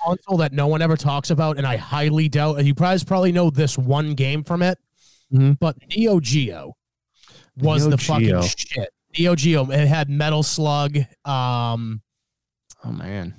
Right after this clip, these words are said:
Speaker 1: Metal Slug was, like, the big one that they, that everybody, that was, like, a game that was, like, just designed to fucking eat your quarters.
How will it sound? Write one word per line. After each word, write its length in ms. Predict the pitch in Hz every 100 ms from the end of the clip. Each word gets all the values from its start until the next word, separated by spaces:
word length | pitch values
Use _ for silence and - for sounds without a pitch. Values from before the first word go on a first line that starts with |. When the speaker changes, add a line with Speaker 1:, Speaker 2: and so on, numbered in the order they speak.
| _
Speaker 1:
Metal 180 | 160 190
Slug 260 | - 208 165
was, 120 | 151
like, 140 | 147
the 80 | 143
big 280 | 117 147 131
one 340 | 120 113 107
that 180 | 113 107
they, 340 | 117 104 101 113
that 160 | 117 113
everybody, 600 | 120 120 113 117 107 110
that 140 | 135
was, 160 | 143 139
like, 120 | 135
a 60 | 131
game 240 | 143 135
that 80 | 127
was, 120 | 131
like, 140 | 131
just 240 | - 131 -
designed 540 | 131 110 127 120 120
to 60 | 120
fucking 360 | - 123 113 -
eat 200 | 123 110
your 120 | 104
quarters. 680 | - 117 104 92 92 -